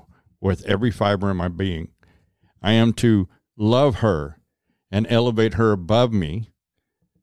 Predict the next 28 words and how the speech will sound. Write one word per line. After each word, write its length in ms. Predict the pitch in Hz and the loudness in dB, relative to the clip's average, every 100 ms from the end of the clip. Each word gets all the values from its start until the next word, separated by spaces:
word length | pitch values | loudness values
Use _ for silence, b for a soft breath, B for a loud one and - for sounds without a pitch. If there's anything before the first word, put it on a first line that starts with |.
| _ | _
not 220 | 98 113 | -2 0
below 280 | 101 95 101 | 2 2 0
me. 300 | 78 60 - _ | -4 -10 -20 _
She's 300 | - 120 101 | -6 -2 0
not 380 | 113 117 131 120 - _ _ _ _ _ _ _ _ | 2 2 2 0 -6 _ _ _ _ _ _ _ _
my 260 | 101 98 98 | 0 2 0
slave. 540 | - - 127 110 95 | -2 0 2 2 2
She's 240 | - 101 | -2 -2
my 120 | 104 95 | -2 -2
helpmate. 600 | - 123 98 87 67 - - _ _ _ | 0 -2 -2 -6 -8 -14 -20 _ _ _
And 120 | 95 92 | -6 -4
by 100 | 95 | -2
helpmate, 640 | - 135 123 107 87 92 _ _ _ _ - | 0 0 0 -2 -2 -4 _ _ _ _ -2
a 40 | |
lot 200 | 92 110 | 0 2
of 80 | 120 - _ _ _ _ _ _ _ _ _ _ _ _ _ _ _ _ _ _ _ - 110 | 0 -6 _ _ _ _ _ _ _ _ _ _ _ _ _ _ _ _ _ _ _ -18 -2
definitions 680 | 101 107 110 113 - 98 | -2 0 0 0 0 -2
I 80 | 90 | -4
feel 200 | - 107 | -2 -6
get 240 | 92 98 | -4 -4
that 140 | - 90 | -4 -4
wrong. 360 | 95 113 - - b b b b - | -4 -4 -8 -14 b b b b -4
As 200 | 110 104 | -2 0
a 40 | |
helpmate, 520 | 104 135 113 107 98 - _ | 2 2 2 0 0 -8 _
my 160 | 101 | 0
wife 420 | 143 117 117 123 - | 2 2 2 0 -2
is 320 | 104 104 - | -2 -2 -4